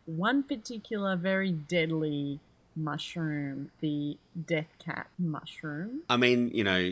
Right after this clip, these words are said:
Speaker 2: they couldn't have given it a more, more of a warning.
Speaker 1: It's not really a friendly name, is it?
Speaker 2: Yeah, the, you know, the na-, it's called a death cap. Just take heed of what it's called. You know, I, I,
Speaker 1: <laughs>
Speaker 2: m-, mushrooms are close to my heart. I'm usually the fun guy on the show.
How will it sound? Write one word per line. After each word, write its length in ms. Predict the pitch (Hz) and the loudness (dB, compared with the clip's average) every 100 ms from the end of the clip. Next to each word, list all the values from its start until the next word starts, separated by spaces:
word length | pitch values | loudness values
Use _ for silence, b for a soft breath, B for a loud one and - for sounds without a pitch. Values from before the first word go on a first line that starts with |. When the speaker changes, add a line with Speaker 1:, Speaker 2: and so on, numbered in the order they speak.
| - | 2
Speaker 2:
they 120 | 101 | 0
couldn't 340 | - 135 117 104 | 2 -2 2 0
have 160 | 85 | 0
given 260 | 98 92 87 | 0 0 0
it 140 | 82 | 0
a 40 | 82 | 0
more, 500 | 85 85 85 87 - 110 | 0 0 0 0 -4 -4
more 260 | 110 104 | 0 2
of 100 | 95 | 2
a 40 | 110 | 0
warning. 480 | 90 98 107 110 110 | 0 2 6 8 10
Speaker 1:
It's 40 | |
not 120 | 190 | 10
really 220 | 190 339 | 10 10
a 40 | 302 | 6
friendly 460 | - 254 247 254 | 10 8 10 6
name, 320 | 226 208 214 233 | 6 4 4 2
is 160 | 254 | 2
it? 160 | 254 170 | 6 10
Speaker 2:
Yeah, 300 | 151 135 127 | 10 10 8
the, 260 | 131 135 135 | 6 6 8
you 80 | |
know, 120 | 127 120 | 8 8
the 120 | 120 | 6
na-, 180 | 135 131 | 6 4
it's 160 | 135 | 2
called 260 | - 196 185 | 8 10 10
a 60 | 143 | 8
death 340 | - 143 - | 8 8 6
cap. 380 | 151 110 85 - - | 4 4 4 -4 -4
Just 320 | - 143 - | 2 2 0
take 300 | 147 127 117 | 2 2 4
heed 540 | 143 135 101 95 110 - | 6 8 6 2 -6 -2
of 220 | 113 110 | -2 2
what 140 | 113 | 0
it's 140 | 110 - | 0 -2
called. 540 | - 117 92 85 90 - | 2 2 2 -2 -10 -4
You 100 | 127 | 4
know, 160 | 113 104 | 6 8
I, 300 | 123 127 135 | 8 8 8
I, 20 | 139 | 4
Speaker 1:
<laughs> 140 | - | 2
Speaker 2:
m-, 300 | 139 131 - | -6 -6 -6
mushrooms 480 | 139 143 - 135 107 | 0 0 2 0 4
are 140 | 104 | 2
close 320 | 117 110 98 - | 2 0 -2 0
to 80 | |
my 100 | 98 | -4
heart. 240 | 87 87 - | 0 -2 0
I'm 220 | 98 113 | 2 2
usually 540 | 101 95 - 98 92 - b b | 2 0 0 0 0 -4 b b
the 160 | 98 104 | -2 -2
fun 440 | - 110 107 107 | 0 2 4 4
guy 520 | 104 104 101 98 95 - | 6 6 8 6 4 0
on 220 | 101 98 | -2 -2
the 80 | 98 | -2
show. 600 | 98 107 107 98 101 127 | -2 0 0 0 0 -2